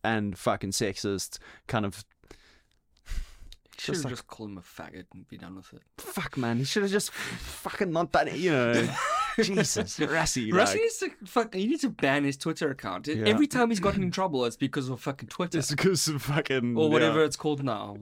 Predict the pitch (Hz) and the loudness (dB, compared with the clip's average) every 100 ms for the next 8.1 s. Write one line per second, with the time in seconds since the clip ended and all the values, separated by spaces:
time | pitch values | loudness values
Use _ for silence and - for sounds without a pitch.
0 | 110 135 - - - 127 123 117 117 - | -2 0 0 -2 -2 0 2 2 0 -4
1 | - 107 101 98 - 123 101 95 92 - | -4 -2 -2 -4 -2 0 0 -2 -6 -12
2 | _ - - - - - _ _ _ _ | _ -20 -16 -14 -14 -18 _ _ _ _
3 | - 151 139 131 131 135 143 143 139 135 | 0 2 4 4 4 0 2 4 4 4
4 | 131 131 - - - _ _ _ _ 156 | 2 0 0 -4 -4 _ _ _ _ 2
5 | 110 - 139 117 90 110 123 113 104 101 | 2 2 0 0 -2 -2 0 0 -2 -4
6 | 107 - _ _ _ _ 494 466 - - | -8 -14 _ _ _ _ -12 -12 -10 -14
7 | - 147 127 131 127 113 123 113 101 104 | -2 0 2 2 2 2 2 2 0 -2